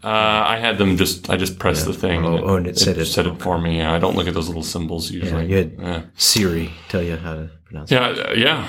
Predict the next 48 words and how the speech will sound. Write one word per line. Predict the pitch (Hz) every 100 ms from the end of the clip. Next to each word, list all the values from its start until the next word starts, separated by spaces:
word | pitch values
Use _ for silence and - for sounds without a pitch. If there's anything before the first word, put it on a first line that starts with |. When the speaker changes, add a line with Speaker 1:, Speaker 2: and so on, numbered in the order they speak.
| -
Speaker 1:
I | 95
mean, | 95 92 92
we |
just, | 92 92 - - - -
Siri | - 113 117
and | 107
Wikipedia, | 107 - - 120 123 92
it's | 90 -
where | 98
we're | -
getting | - 98 92
our, | 92 92 -
Speaker 2:
Yeah. | 127 104
Speaker 1:
our | 92
whole | 101 101
education | - - 117 - 98
these | 85
days. | 104 87 87 - - - - -
That | - 98 -
just, | 98 -
uh, | 107 92 92
eliminated | 107 95 98 95 87
all | 95 98
credibility | 110 98 95 95
for | 92 101
the | 92
rest | 92
of | -
the | 92
podcast, | 92 90 - 92 92 - -
both, | - 95
Speaker 2:
<laughs> | 131 - - -
Speaker 1:
uh, | 95 90 90 -
after | 98 98 110
and | 101 107
before | 101 - 110 101
what | 101
we've | 104
said | 101 123 110
thus | 92
far. | - 87 87
So | - 147
anyway. | 165 127
Speaker 2:
Does | 156
anybody | 233 269 233 175
ever | 151 170
say | 151
potato? | - 123 - 104 104 101